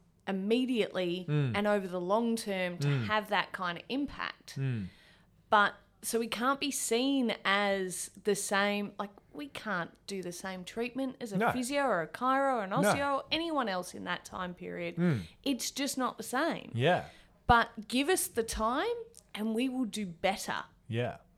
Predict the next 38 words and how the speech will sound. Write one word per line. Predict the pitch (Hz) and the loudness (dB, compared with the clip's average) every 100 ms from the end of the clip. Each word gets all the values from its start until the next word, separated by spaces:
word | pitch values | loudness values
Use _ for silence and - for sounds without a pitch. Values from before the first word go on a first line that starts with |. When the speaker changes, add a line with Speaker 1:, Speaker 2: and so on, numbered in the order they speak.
| - - - - - | -20 -20 -20 -8 2
Speaker 2:
Well, | 202 | 4
I | 160 | 4
think | 208 | 2
it's | 165 151 | 2 4
really | 135 | 4
interesting. | 151 156 - 92 107 | 4 0 -4 -6 -4
So | - 131 127 123 117 - _ - - | 2 4 4 2 -2 -8 _ -8 0
I, | 120 127 123 120 - | 2 2 -2 -6 0
I | 135 | 0
come | 135 139 | 2 -2
from | 127 127 | -2 -4
a | |
f-, | 113 - - | -6 -8 -18
family | - 127 110 107 | -4 -2 0 -2
of | 101 | -6
chiros. | 113 104 95 120 - | -6 -4 -6 -10 -2
Both | 131 127 | -2 2
my | 123 | 0
parents | - 113 - | 2 0 0
are | |
chiros | - 107 95 92 | 0 0 0 0
and | 101 | -2
my | 101 | 0
partner's | - 104 113 98 | 0 0 -2 -6
a | |
chiro. | 92 95 92 87 90 - - - | -6 -6 -6 -6 -10 -14 -20 -10
Uh, | 95 95 | -6 0
they | 196 | 4
all | 196 | 6
work | 190 190 | 6 4
together. | 185 127 69 - - - - 147 | 0 0 -4 -8 -6 -4 4 4
<laughs> | - - - - - - | 4 -4 -16 -16 -16 2
Very | 165 160 | 8 10
interesting | 143 135 135 | 8 4 2
situation | 117 117 117 113 113 | 2 0 2 2 2
I | |
live | 110 101 | 0 0
in. | 92 | -4